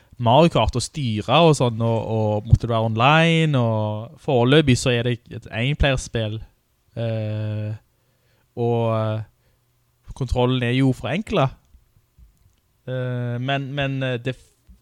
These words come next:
på en måte grafisk sett så minner det jo, så ser det veldig ut som Mario Kart, og det er jo, ehm,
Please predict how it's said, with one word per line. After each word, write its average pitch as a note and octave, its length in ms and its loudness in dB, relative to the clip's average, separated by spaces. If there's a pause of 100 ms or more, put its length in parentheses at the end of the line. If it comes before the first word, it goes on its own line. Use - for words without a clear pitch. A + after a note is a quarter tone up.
(100)
på - 80 -12
en C#3+ 60 -6
måte C3 240 -2
grafisk G3+ 560 0
sett - 320 -6
så B3 180 -4
minner C3 320 -6
det A2+ 120 -2
jo, A2+ 180 -4
så A#2 180 -12
ser E3+ 140 -2
det A#2 80 -6
veldig A2 240 -2
ut D#3+ 60 -6
som A2+ 180 -4
Mario A#2 680 0
Kart, - 300 -8
og A2+ 80 -14
det A#2 80 -8
er A#2+ 80 -6
jo, A2+ 140 -8 (880)
ehm, A2+ 640 -16